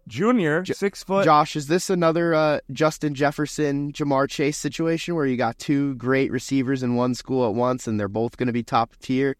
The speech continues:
Speaker 2: I mean, some people are saying it. I don't think they're at that level, but, I mean, who knows, right?
Speaker 1: I would hope so. And six foot, two hundred pounds. So I was gonna say Rome Odunze. I was so ready to put him at number two,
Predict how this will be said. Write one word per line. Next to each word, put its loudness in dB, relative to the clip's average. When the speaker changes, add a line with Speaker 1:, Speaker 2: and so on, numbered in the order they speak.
Speaker 2:
I -2
mean, -2
some 0
people -2
are 2
saying 0
it. 0
I 2
don't 0
think -4
they're 2
at 0
that 4
level, -2
but, -6
I -10
mean, -4
who -2
knows, 0
right? 0
Speaker 1:
I 4
would 2
hope 0
so. 0
And -2
six -6
foot, 0
two -2
hundred 0
pounds. 0
So -4
I 2
was -4
gonna 0
say -2
Rome 0
Odunze. -2
I 2
was -2
so 2
ready 0
to -2
put -4
him -2
at -2
number -2
two, -2